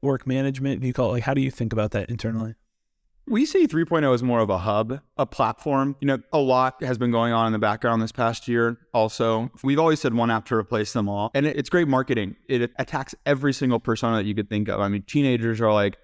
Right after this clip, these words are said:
Speaker 2: "What the hell do they mean? Are they replacing my Instagram and my <laughs> iMessage? What could that possibly mean?" And that's what it's meant to do. It's meant to strike curiosity and people to talk about it, to Google it. It's brand marketing. What we really always thought, though, was really one app to replace all of your productivity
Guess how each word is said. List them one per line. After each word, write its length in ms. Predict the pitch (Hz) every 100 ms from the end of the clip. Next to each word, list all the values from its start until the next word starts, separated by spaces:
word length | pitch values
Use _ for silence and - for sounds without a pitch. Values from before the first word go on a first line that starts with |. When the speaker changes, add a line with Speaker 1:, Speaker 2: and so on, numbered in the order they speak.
| _
Speaker 2:
"What 160 | 131 139
the 80 | 139
hell 140 | 127
do 60 | 113
they 120 | 110
mean? 180 | 110 101
Are 60 |
they 80 | 101
replacing 420 | 104 123 113 113
my 220 | 104 98
Instagram 680 | 98 131 139 139 123 123 120
and 80 | 107
my 140 | 101 104
<laughs> 40 |
iMessage? 840 | 131 123 123 - 139 113 123 120 -
What 220 | 139 147
could 100 | 151
that 180 | 127 131
possibly 460 | 117 110 120 113
mean?" 240 | 117 143 110
And 80 | 139
that's 160 | 208
what 100 | 359
it's 100 | 151
meant 200 | 139 123
to 100 | 127
do. 140 | 117 98
It's 100 | 117
meant 140 | 131
to 80 | 123
strike 360 | - 120 120
curiosity 720 | - 127 117 104 101 - 107
and 100 | 101
people 220 | 127 113 110
to 120 | 107
talk 340 | - 104 107
about 240 | 110 98 -
it, 80 |
to 100 | -
Google 380 | 110 113 110 101
it. 80 | 95
It's 100 | 101
brand 400 | - 139 139 139
marketing. 460 | 131 131 110 104 113
What 200 | 135 160
we 120 | 143 127
really 320 | 135 135 120
always 300 | 117 113 98
thought, 280 | 107 107 -
though, 220 | 104 98
was 260 | 110 110
really 440 | 131 160 143 123 - 120
one 160 | 123
app 160 | 117 110
to 100 | 120
replace 320 | 107 110 104
all 200 | 107 104
of 100 | 101
your 120 | 107
productivity 760 | 101 113 101 - 104 98 98 113